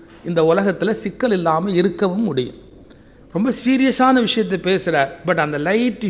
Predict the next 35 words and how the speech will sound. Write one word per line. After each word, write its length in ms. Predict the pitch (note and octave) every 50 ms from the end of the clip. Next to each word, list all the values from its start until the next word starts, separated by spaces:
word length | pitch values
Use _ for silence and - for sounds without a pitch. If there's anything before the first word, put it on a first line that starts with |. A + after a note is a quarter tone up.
| C#3+ - -
ஹியூமர் 460 | G3 G#3 G#3+ G3 E3+ C3+ B2+ - - - - - - - - - - - - -
கடைசி 460 | - E3+ F#3+ A#3+ A#3+ - - B3 A#3
நிமிஷம் 460 | G3+ F#3 F#3 G#3+ G#3+ - - G3+ F#3
வரைக்கும் 320 | E3 D#3+ F3 F#3 - A3+ E3+
அப்படியே 260 | D3 D#3 E3 F3 F#3
மெயின்டெயின் 440 | F3 E3 D#3+ D#3+ D#3+ F3 E3+ D3+ D3
பண்ணார். 340 | C#3+ C3 B2+ A#2+ A#2 G#2+ - - - -
எனக்கு 160 | - D#3 D3
ரொம்ப 200 | D3 E3+ G#3+ C4+
சந்தோஷம். 520 | - - C#3+ C#3 D#3 D#3+ D#3+ - - C#3 B2+
நல்ல 280 | C#3 D3 E3+ G3+ G#3
பேச்சு, 440 | F3 - E3 D3 B2 - - - - - - - - - - - - - - - - - - - - - - -
பெரிய 360 | - A3+ C#4+ D#4 E4+ F4 -
கிரவுண்டு 380 | G#3+ G3 G#3 G#3+ A#3 B3+ A#3 A3
ப்ரிப்பேர் 380 | E3+ F#3+ F3 D#3 G3+ G3 F#3 D#3+
பண்ணிட்டார். 320 | D#3+ D#3 C#3 - D#3+ C#3+ C#3
இப்ப 160 | C#3+ C#3+ F#3
நான் 120 | F3+ E3+
ஒண்ணும் 200 | F3 G3+ B3 A3
பேசுறதுக்கு 400 | - A#3+ B3+ B3 - G#3+ F#3+ F#3+
ஒண்ணும் 180 | F3+ F#3+ G3+ G3
பெரிய 260 | D#3+ F#3 F3+ G3 F#3
க-, 180 | - C#3 C3+ - - -
விஷயமே 400 | D#3+ E3 - A3+ A3+ A3 A3 A#3+
எனக்கு 200 | A3+ G3 E3+ E3
தேவை 240 | - F#3 G#3 G#3+ F#3+
கிடையாது. 320 | E3+ D#3 C#3+ B2 A2 G#2+
ரொம்ப 260 | - D#3 G#3+ C4 C4 A#3
அழகா 360 | F3 E3 F#3 G3+ F#3 A3+ A#3
ஒரு 140 | A3+ G3 D3+
பெரிய 360 | - F3+ F3+ A#3 C4 C#4+ C4
கிரவுண்டு 560 | F#3+ D#3+ E3 E3 E3 F3+ F3+ F3 E3 - - - - - - - - - -
அழகா 340 | - C#3+ F#3 F#3+ G#3 A#3 A3+
ப்ரிப்பேர் 440 | - E3+ D#3+ D#3+ F#3 E3+ D#3+ D#3+ -
பண்ணிட்டார். 320 | C3+ A#2 A#2 - A2+